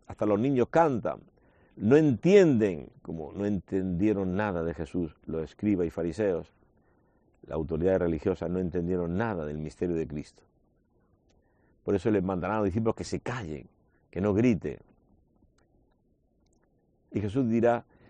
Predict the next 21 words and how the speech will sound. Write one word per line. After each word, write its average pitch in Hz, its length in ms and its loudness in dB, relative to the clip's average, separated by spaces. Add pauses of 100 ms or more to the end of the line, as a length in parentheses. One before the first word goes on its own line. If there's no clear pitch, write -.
(100)
"Si - 260 2
estos 139 320 2
callan, 156 320 4
gritarán 131 320 6
las 131 140 2
piedras", 131 400 8
porque 110 260 2
ahora 147 220 8
sí 156 220 2
Jesús 147 320 2
quiere 147 200 4
ser 151 140 2
aclamado. 143 460 4
¿Por 160 180 6
qué? 202 240 6 (1160)
Porque 151 260 4
va 165 100 10
a 185 40 10
vencer 170 300 8
la 160 100 10
muerte, 185 440 4